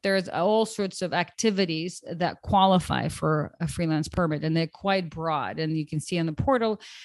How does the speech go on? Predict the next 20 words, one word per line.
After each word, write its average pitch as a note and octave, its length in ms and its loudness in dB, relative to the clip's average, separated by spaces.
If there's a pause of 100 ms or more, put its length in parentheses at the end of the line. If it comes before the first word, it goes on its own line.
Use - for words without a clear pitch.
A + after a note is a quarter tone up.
(360)
uh, F3 160 4
the E3 120 -2
list F3+ 360 4
of D#3+ 260 2
activities E3 640 0
that D#3+ 160 -2
can D#3+ 200 -4
be D3+ 100 0
included D#3+ 440 0
into D#3 480 0
the D3 60 -4
freelance D3 360 -6
permit, G3+ 480 2
but E3+ 120 2
it, D#3+ 180 -2 (100)
generally F#3 300 4
speaking, D#3 360 -2
it's, - 140 -8
it's, D#3 240 -6
it's D#3+ 320 -4